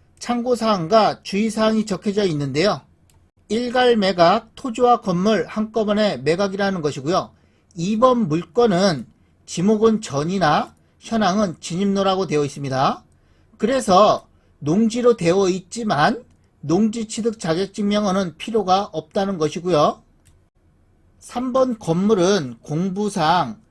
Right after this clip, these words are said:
목조 합판이 싱글 지붕이나 현황은 강판 지붕이라고 되어 있고요. 참고만 하시면 되겠습니다.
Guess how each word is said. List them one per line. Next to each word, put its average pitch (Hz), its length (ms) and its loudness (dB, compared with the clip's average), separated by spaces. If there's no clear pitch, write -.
목조 165 680 0
합판이 214 720 -4
싱글 208 600 -2
지붕이나 180 760 -2
현황은 196 640 -2
강판 185 480 -4
지붕이라고 180 520 -4
되어 151 180 0
있고요. 165 380 -2
참고만 202 520 -2
하시면 180 360 -6
되겠습니다. 139 680 -4